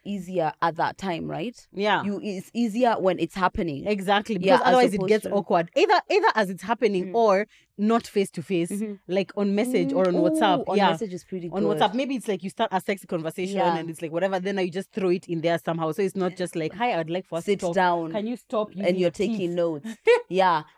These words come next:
Speaker 1: I actually think that's a really good one,
Speaker 2: Yeah.
Speaker 1: especially for those, um, people who have, like, actually any per-, any person,
Speaker 2: Mm.
Speaker 1: you should definitely be able to communicate with them and tell them how this is working, how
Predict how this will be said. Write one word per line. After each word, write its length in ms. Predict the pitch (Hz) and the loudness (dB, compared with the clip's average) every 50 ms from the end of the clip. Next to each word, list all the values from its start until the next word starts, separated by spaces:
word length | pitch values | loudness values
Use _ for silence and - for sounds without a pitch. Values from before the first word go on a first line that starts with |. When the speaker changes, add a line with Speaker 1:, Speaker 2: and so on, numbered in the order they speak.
| _ | _
Speaker 1:
I 180 | - 320 427 427 | 2 4 6 4
actually 200 | 381 269 - 269 | 4 2 0 -4
think 160 | - - 269 262 | -2 -2 0 0
that's 180 | 240 240 - | 0 0 0
a 80 | 233 202 | -2 -2
really 180 | 190 247 233 | -2 -2 -4
good 220 | 196 160 226 254 247 | -2 0 0 2 2
one, 80 | 208 | 2
Speaker 2:
Yeah. 80 | - 196 | 2 0
Speaker 1:
especially 360 | 226 330 262 208 165 - 339 | 0 2 2 2 4 2 2
for 120 | - 277 240 | 0 0 0
those, 340 | 185 202 220 233 214 196 202 - | 2 2 0 0 0 -6 -4 2
um, 300 | - 185 180 180 170 - - _ | 2 2 2 2 -4 -8 -6 _
people 300 | - 226 - - 220 170 | -4 -2 2 0 0 0
who 180 | 190 208 185 | 2 -2 -2
have, 300 | 165 190 185 185 180 170 | 2 2 2 2 2 2
like, 300 | 185 175 175 165 156 - _ - - - - _ - | 2 2 2 2 0 -4 _ -20 -20 -20 -6 _ 2
actually 360 | 370 480 - - 311 294 - _ | 2 2 2 -2 -6 -6 0 _
any 220 | 240 277 294 294 220 | 2 4 4 2 0
per-, 200 | - - 226 - - | 0 0 0 0 4
any 360 | - 254 285 311 285 294 320 294 | 2 2 4 4 2 2 0 0
person, 600 | - - 294 294 247 - - 220 175 147 135 160 | 0 0 2 2 2 2 0 0 0 0 0 -2
Speaker 2:
Mm. 400 | 220 220 233 233 233 226 254 254 _ _ | -2 -2 -2 -2 -2 -4 -6 -8 _ _
Speaker 1:
you 200 | 185 190 214 226 | 0 2 2 2
should 180 | - - 220 170 | 2 0 0 0
definitely 260 | 208 214 - 240 220 | 0 0 0 -4 -2
be 80 | 180 190 | -2 -2
able 140 | 180 185 185 | -2 -2 -4
to 80 | - - | -4 -4
communicate 480 | - 196 175 185 190 185 - - 175 | -4 -2 0 0 -2 -2 -2 -2 -2
with 100 | 175 175 | 0 0
them 140 | 165 170 170 | -2 -2 -2
and 80 | 160 151 | -4 -2
tell 140 | - 175 180 | 0 0 0
them 140 | 175 175 156 | 0 -4 -2
how 180 | 170 185 180 | 0 0 0
this 220 | 170 156 180 165 - | 0 0 -4 -4 -4
is 100 | 165 156 | -4 0
working, 280 | 165 170 - - 170 170 | 0 0 0 0 -4 -2
how 180 | 170 165 156 | -2 -2 -4